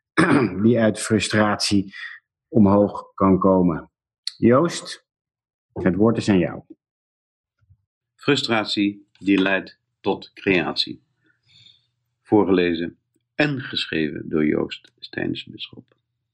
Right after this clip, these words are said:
Speaker 2: Netflix werd in negentien zevenennegentig opgericht door Mark Randolph en Reed Hastings.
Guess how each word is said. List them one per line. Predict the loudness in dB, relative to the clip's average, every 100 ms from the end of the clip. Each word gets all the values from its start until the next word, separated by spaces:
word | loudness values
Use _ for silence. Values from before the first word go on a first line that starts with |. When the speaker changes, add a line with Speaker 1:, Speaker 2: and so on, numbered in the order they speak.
| _ _ _ _ _ _ _ _ _ _ _ _ _ _ _ _
Speaker 2:
Netflix | 2 2 -2 -4 -4 -4
werd | -4 -2
in | -6 -6 -6
negentien | -6 -6 0 0
zevenennegentig | 2 2 0 -2 -4 -6 -14 -10
opgericht | -10 -8 -6 -4
door | -4 -2
Mark | -2 -4 -8 _
Randolph | -6 2 2 2 -2 -14 -20 _ _ _ _
en | -2 2
Reed | 2 2
Hastings. | 0 -2 -4 -6 -8